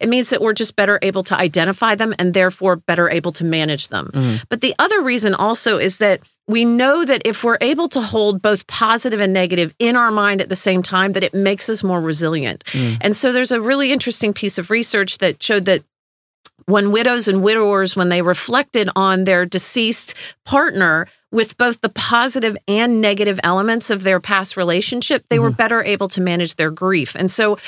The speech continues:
Speaker 1: when we welcome both the good and the bad at the same time,
Speaker 2: Mm.
Speaker 1: then we're able to see the, the complexity of a situation in a more holistic way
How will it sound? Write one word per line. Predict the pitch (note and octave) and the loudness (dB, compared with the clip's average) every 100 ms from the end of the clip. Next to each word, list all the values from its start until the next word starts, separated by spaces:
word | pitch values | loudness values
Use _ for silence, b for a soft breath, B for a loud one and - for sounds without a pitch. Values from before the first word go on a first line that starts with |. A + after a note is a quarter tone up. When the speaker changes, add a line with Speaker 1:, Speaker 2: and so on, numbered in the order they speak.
| B - | B -2
Speaker 1:
when | G#3+ G#3 | 0 2
we | B3 C#4 C#4+ | 2 2 2
welcome | A#3 B3 A#3+ C4+ G#3+ | 2 0 2 0 2
both | G#3+ G3+ | 0 0
the | G#3 | -4
good | F#3 A3 A3 | 0 0 2
and | G#3+ G3+ | 0 0
the | F#3 | 0
bad | F#3+ F3+ F3+ F3 - | 0 2 0 -2 -6
at | F3+ | -4
the | F#3 | -4
same | - - G#3 G#3 | -2 0 2 0
time, | G3 F3+ F3+ A#3 E4 E4 | 0 -2 0 0 0 2
Speaker 2:
Mm. | D3+ C3 - | 0 0 0
Speaker 1:
then | A3 | 2
we're | G#3+ A3 A3+ | 2 0 2
able | B3+ D4 D4 | 0 0 -2
to | - | -2
see | G#3 - G#3 G3+ | -4 0 0 2
the, | F#3+ F3+ - | 0 -2 -4
the | F#3 G3+ G3 F#3+ - | 0 2 2 0 -4
complexity | - G#3+ - B3+ C4 - B3+ F#3+ D#3+ D#3 - | 0 0 0 -2 -2 -2 -2 0 0 0 0
of | G3 F#3 D#3+ | 2 0 -2
a | |
situation | F#3 A#3 G#3 G#3+ G#3 G3 G3+ F#3 - | -2 -2 -2 0 0 0 -2 -2 -2
in | F3+ | 0
a | F3 | 0
more | E3+ F#3+ G3 F#3+ | 0 0 0 0
holistic | G3 F#3 G3+ - G#3 - | 0 2 2 0 -4 0
way | F3 D#3+ A3+ | 2 2 0